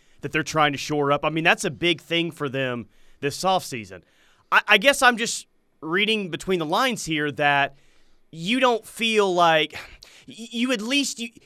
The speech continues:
you've got to at least think that there's somewhat a chance if you're gonna devote that time as a defensive line coach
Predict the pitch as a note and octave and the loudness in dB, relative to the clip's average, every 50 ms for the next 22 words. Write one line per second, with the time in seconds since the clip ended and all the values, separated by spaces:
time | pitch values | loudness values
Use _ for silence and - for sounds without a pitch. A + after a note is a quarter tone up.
0 | _ _ _ _ _ _ _ F#3+ G#3+ A3 F3+ D3 A#3+ B3 B3+ C4+ C4+ C4 G#3+ - | _ _ _ _ _ _ _ -10 -8 -8 -6 0 2 4 4 4 2 2 -2 -4
1 | - A3 A3 F#3 F#3 G#3+ A3+ G3+ - - G#3 G3 - - E3+ C#3 - E3 C#3+ - | -4 -4 -4 -2 0 -2 -2 -4 -4 -4 -4 -4 -2 -4 -4 -2 -2 -4 -4 -4
2 | - - - G#3+ G3+ F#3+ F#3 F3 F3 F3+ - C#3+ - - - - F3 F3 F#3 G3+ | -4 -2 2 2 2 2 4 4 4 4 2 0 -4 -4 -4 -2 0 0 0 0
3 | A3 - - - - - - _ _ _ _ _ _ _ _ F3 E3+ - - D3+ | -4 -6 -8 -10 -10 -10 -14 _ _ _ _ _ _ _ _ 2 2 2 0 -4
4 | G3 A3+ G#3+ G#3+ G3+ F3+ D#3+ E3+ D3 A#2+ D#3+ F3 F3+ F3 E3+ - C3+ A#2 D#3 D#3+ | -2 0 2 2 0 0 -2 -4 -4 0 2 2 2 2 0 -4 -6 0 4 4
5 | F3 - - - C3 D#3+ D#3+ E3 E3+ F3 F3 F3 D#3+ C#3 A#2+ C#3 E3 - - D#3+ | 4 4 0 -4 -2 0 2 4 4 2 2 0 0 -2 -2 -6 -8 -6 -6 -6
6 | E3 C3+ C#3+ G#2 A2 C3 C#3 D3+ E3+ F3+ - F#3+ G3 G#3 G#3 - - - - | -6 -6 -10 -6 -2 0 0 0 -2 -4 -4 -4 -2 -2 -4 -6 -8 -16 -16